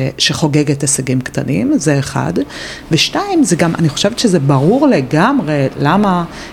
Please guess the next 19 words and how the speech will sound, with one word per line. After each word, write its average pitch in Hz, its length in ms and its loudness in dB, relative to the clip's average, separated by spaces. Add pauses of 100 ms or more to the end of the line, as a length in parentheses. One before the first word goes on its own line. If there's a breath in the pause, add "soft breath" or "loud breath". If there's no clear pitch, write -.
(120)
כמעט 226 420 -2
כל 233 180 2
הכוחות 254 600 0
מוקדשים 151 540 2
עכשיו 202 280 0
למחאה 147 400 2
עצמה. 139 380 0 (500 loud breath)
כי - 80 0
אנחנו 160 220 0
בתוך 247 520 0
הדבר 180 320 0
עצמו, 160 440 2 (300)
זה 151 180 2
לא 180 220 6
ברור 202 380 2
איך 175 100 0
הוא 165 160 0
הולך 160 240 -2
ל-, 156 280 4